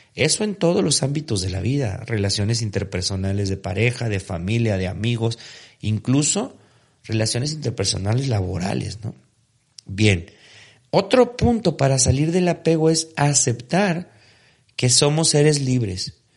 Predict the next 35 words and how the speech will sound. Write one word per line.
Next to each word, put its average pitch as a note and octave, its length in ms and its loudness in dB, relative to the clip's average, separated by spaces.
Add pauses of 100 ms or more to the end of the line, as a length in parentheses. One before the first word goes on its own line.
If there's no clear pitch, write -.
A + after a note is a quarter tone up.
(380)
y A#2 120 -4
que G#2+ 140 0
el G#2 100 2
otro D#3+ 280 4
es A2 140 2
un G2 120 0
ser E2+ 280 -2
libre, F2+ 400 -8 (580)
¿no? F#3 180 -6 (560)
Pues - 200 -18
entonces G2+ 360 -2
yo G#2+ 120 0
no B2+ 180 0
puedo A#2 300 2
llegar G2+ 380 0
y B2+ 80 -2
cambiarle G2+ 420 0
la F#2+ 160 0
vida G2+ 220 0
al A2+ 100 2
otro C3 580 0 (1200)
y G#2 120 -6
que G2 160 0
el F#2 80 2
otro C#3 220 0
no A#2 140 2
tiene A#2+ 260 0
que A2 120 -4
llegar A2 240 2
y G#2 40 -2
cambiarme F#2 440 -2
la E2+ 140 -2
vida F2 260 -2
a - 20 -4
mí. A2+ 380 -2